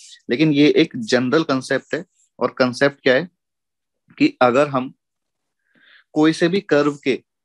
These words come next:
perpendicular tangents के intersection point का locus find करें, then that locus is called director circle।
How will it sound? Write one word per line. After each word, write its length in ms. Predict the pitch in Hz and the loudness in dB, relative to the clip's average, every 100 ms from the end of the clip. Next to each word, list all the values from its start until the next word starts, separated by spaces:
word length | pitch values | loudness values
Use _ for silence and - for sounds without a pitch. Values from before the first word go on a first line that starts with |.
| _ _ - | _ _ -4
perpendicular 800 | 131 131 139 139 143 143 160 180 | -4 -2 -4 -4 -6 -4 -2 -2
tangents 680 | 175 139 135 127 135 143 - | -2 -4 -4 -4 -4 -6 -6
के 160 | 160 | -4
intersection 720 | - 131 135 135 131 - 165 | -4 -4 -4 -4 -4 -4 -6
point 320 | 156 135 135 | -4 -4 -2
का 100 | 151 | -2
locus 640 | 156 123 123 120 175 - - | -2 -2 -2 0 -2 -2 -4
find 240 | 131 131 | -4 -2
करें, 240 | 131 127 202 _ _ _ - | -2 -4 -8 _ _ _ -2
then 180 | 143 131 | -2 2
that 220 | 139 170 - 123 | 0 0 -2 -2
locus 360 | 120 143 147 135 | 0 -4 -4 -6
is 120 | 139 - 120 | -8 -4 0
called 280 | 123 160 - | 2 0 -6
director 720 | 117 - 110 110 117 _ 156 | -4 0 2 2 -2 _ -2
circle। 420 | 165 110 98 64 | -2 -4 -6 -6